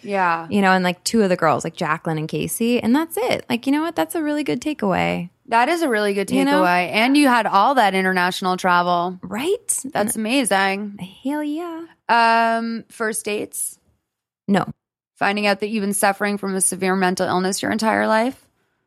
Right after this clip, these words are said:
Speaker 2: Um, yes, that's crazy.
Speaker 1: Dancing in public?
Speaker 2: No.
Speaker 1: Singing in public?
Speaker 2: No.
Speaker 1: Missing out on events or parties?
Speaker 2: No.
Speaker 1: Having to go to events or parties?
Speaker 2: No.
Speaker 1: That you're a fraud?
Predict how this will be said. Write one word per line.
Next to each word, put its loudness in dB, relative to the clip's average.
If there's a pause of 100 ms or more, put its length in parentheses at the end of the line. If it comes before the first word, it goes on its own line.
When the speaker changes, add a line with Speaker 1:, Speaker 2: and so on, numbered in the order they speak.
(200)
Speaker 2:
Um, 2 (300)
yes, 0
that's -8
crazy. 0 (320)
Speaker 1:
Dancing 0
in -2
public? 0 (500)
Speaker 2:
No. 2 (420)
Speaker 1:
Singing -2
in -2
public? 0
Speaker 2:
No. -4 (400)
Speaker 1:
Missing 0
out 2
on 0
events 0
or -4
parties? -2 (680)
Speaker 2:
No. -2 (180)
Speaker 1:
Having 0
to -4
go 4
to 2
events 0
or 0
parties? -2 (340)
Speaker 2:
No. -6 (340)
Speaker 1:
That 2
you're 4
a -2
fraud? 2